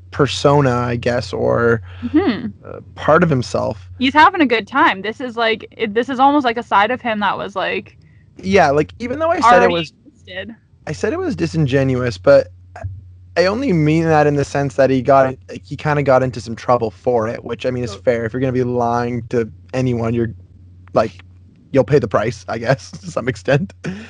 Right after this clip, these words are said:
Speaker 1: Um, but at the same time, like, I was kinda happy for, for Travis. Like, I felt like he was really gaining something from this, and, like,
Speaker 2: Yeah, like, it felt
Speaker 1: um,
Speaker 2: good for him.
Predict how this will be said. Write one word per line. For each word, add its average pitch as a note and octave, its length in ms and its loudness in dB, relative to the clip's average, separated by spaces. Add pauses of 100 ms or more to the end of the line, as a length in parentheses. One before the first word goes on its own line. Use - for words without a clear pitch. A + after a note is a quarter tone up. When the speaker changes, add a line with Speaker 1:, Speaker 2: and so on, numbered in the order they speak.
(280)
Speaker 1:
Um, C#3 480 0 (120)
but D3+ 360 2 (800)
at F#3 140 -6
the A3+ 80 -2
same D4 340 -6
time, A3 460 -2
like, D3 200 0
I D#3 140 2
was A#3 160 -2
kinda A#3 180 0
happy F3 440 0
for, A2+ 220 -8 (300)
for B2+ 200 -10
Travis. A2 500 -8
Like, D3 80 2
I D#3+ 80 6
felt F3+ 100 -2
like F3 140 2
he F3 80 -8
was F3 240 -2
really E3+ 240 0
gaining E3+ 400 0
something B2 380 -8
from A2+ 240 -12
this, B2+ 320 -4
and, C#3+ 180 2
like, D3 260 6
Speaker 2:
Yeah, C#4 280 2
like, A#3+ 180 -8
it B3 160 -4
felt D3+ 260 4
Speaker 1:
um, C#3+ 140 0
Speaker 2:
good E4 160 -8 (120)
for B3+ 100 -14
him. G#3+ 520 -10